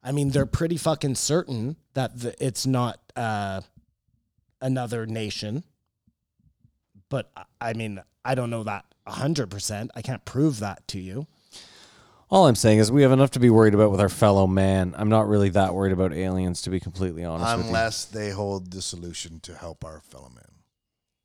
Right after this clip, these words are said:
Speaker 2: I don't think they'd help. Why would they?
Speaker 3: Well, well, uh, Knapp doesn't think he'd help.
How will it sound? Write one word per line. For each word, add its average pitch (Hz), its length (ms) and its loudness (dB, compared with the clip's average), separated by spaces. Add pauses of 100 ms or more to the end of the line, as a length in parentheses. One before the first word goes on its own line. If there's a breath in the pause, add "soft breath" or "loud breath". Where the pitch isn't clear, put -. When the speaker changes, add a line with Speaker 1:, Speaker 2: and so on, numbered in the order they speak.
(580)
Speaker 2:
I 92 80 -4
don't 127 120 0
think 90 140 -4
they'd 87 120 -2
help. 95 340 -4 (120)
Why 117 160 -4
would 107 220 -2
they? - 120 -4
Speaker 3:
Well, 98 180 -10 (100)
well, 110 480 -2
uh, 101 360 -8
Knapp 127 280 -4
doesn't 98 280 -6
think 90 180 -8
he'd 90 160 -12
help. 87 260 -14